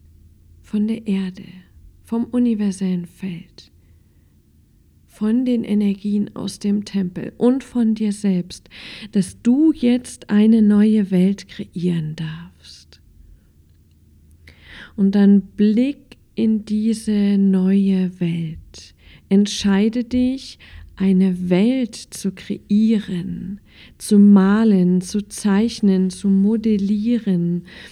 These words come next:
in der du gerne leben möchtest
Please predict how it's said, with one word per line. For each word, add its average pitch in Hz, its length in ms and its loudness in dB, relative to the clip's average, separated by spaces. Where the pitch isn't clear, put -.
in 202 240 6
der 196 220 4
du 262 640 -4
gerne 233 520 2
leben 202 560 0
möchtest - 960 -18